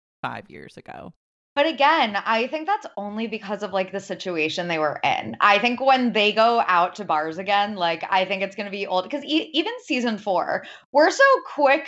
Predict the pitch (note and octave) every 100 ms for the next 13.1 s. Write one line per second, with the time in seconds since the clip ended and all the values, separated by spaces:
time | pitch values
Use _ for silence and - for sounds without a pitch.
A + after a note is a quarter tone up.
0 | - E4+ D#4+ C#4+ A#3+ G3 F3 D3+ D#3 -
1 | - - - B3+ B3 B3 D#4+ B3+ D4 F4
2 | E4+ E4+ D#4+ E4 C4+ D4 D4 C#4 B3+ C4+
3 | C#4 G#3+ C4 A#3+ A#3 G3+ A3 A3+ A#3+ G#3+
4 | A3 G#3+ F#3 F3+ F#3+ F#3+ F#3 F3 F3 E3+
5 | F#3 G3 F3 E3 E3+ E3+ F3+ F3 E3 E3+
6 | E3 F#3 F3 F3 - G#3+ A3 G#3+ G3+ G#3
7 | F3+ F3 F3 F#3+ F3+ F#3 F#3 F#3 - -
8 | - - A#3 C4+ D#4 D4+ C4 C#4+ B3+ B3
9 | B3 A#3+ C#4 B3 G#3+ G#3+ G3+ G3+ G3 F#3+
10 | A3 G#3+ G3+ G3 F#3 G3 G3 - F#3 F3
11 | F3+ F3 F3 F3+ F3+ F3+ F#3+ F3+ D#3+ D#3+
12 | E3+ E3 D#3+ D#3+ - F#3+ F#3 G3 G3 G#3
13 | A3